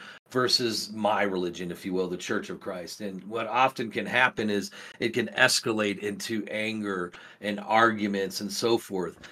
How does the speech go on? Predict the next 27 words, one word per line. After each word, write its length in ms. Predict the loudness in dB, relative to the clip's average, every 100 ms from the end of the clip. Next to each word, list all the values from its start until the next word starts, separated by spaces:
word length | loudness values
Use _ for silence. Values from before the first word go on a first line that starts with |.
| -20 _ 4
Well, 120 | 8
ultimately, 600 | 10 10 8 6 8 6
you 200 | 4 6
want 180 | 8 10
to 60 |
be 100 | 8
able 100 | 6
to 80 | 6
sit 280 | 2 0 2
down 520 | 4 4 4 2 -2 -8
and 260 | -4 -2 0
reason 460 | 2 2 2 0
with 220 | 2 0 0
them 280 | 0 0
from 480 | -4 0 4 4 4
the 120 | 0
scriptures. 720 | 0 2 2 0 -2 -6 -8 -8
And 120 | -4
so 360 | 0 2 0 -4 -20 0
we 140 | 2
see 180 | 4 4
an 60 | 4
example, 580 | 2 2 2 2 0 -4
for 180 | 0
instance, 440 | -2 -2 -6 -6 -6
with 140 | -6
Apollos. 760 | -6 -2 2 4 2 -2 -6